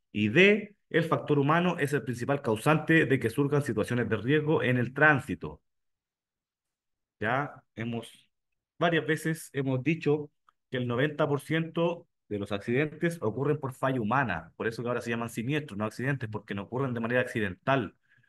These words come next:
Mayormente son por falla humana, el noventa por ciento. Entonces, como dice ahí Milka, Almendra, Jaime, Yolvis, Miguel, Nayadet, Angie,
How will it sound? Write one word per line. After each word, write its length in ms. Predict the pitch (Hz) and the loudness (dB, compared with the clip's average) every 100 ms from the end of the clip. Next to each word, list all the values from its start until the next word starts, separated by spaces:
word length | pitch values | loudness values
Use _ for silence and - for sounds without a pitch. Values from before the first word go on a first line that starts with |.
| _ | _
Mayormente 540 | 90 110 160 165 180 165 | -2 0 2 2 2 0
son 180 | 170 | -4
por 140 | 170 156 | -4 -4
falla 200 | 170 175 | -2 0
humana, 220 | 180 151 | 0 0
el 80 | 113 | -2
noventa 360 | 107 147 160 | -4 -4 -2
por 140 | 170 165 | 0 0
ciento. 380 | 196 147 - _ _ _ _ _ _ _ _ _ _ _ _ _ _ _ _ _ _ _ _ _ _ _ _ _ _ _ _ _ _ _ _ _ _ _ _ _ _ - | 0 -2 -4 _ _ _ _ _ _ _ _ _ _ _ _ _ _ _ _ _ _ _ _ _ _ _ _ _ _ _ _ _ _ _ _ _ _ _ _ _ _ -12
Entonces, 680 | 113 117 196 196 185 170 165 | -10 -4 2 2 2 0 -2
como 260 | - 120 | -4 -2
dice 280 | 117 123 - | -2 -2 0
ahí 400 | 123 127 123 123 _ _ _ _ _ _ - | 0 2 -2 -4 _ _ _ _ _ _ -6
Milka, 680 | 113 175 143 - 120 123 123 | 2 2 2 -2 -2 -2 -4
Almendra, 680 | - 104 120 165 139 110 110 | -6 -4 0 0 0 -2 -4
Jaime, 640 | - 151 143 107 98 95 _ _ - | 0 0 0 -2 -4 -10 _ _ -2
Yolvis, 640 | 139 147 107 92 - - _ _ _ _ _ _ _ | 0 0 -2 -6 -8 -20 _ _ _ _ _ _ _
Miguel, 580 | 95 95 123 151 107 80 | -8 -4 0 2 0 -4
Nayadet, 580 | 98 139 139 98 87 80 _ _ _ _ _ _ _ _ _ _ - | -2 0 2 0 -2 -6 _ _ _ _ _ _ _ _ _ _ -4
Angie, 540 | 143 139 98 92 80 | 0 0 -2 -4 -6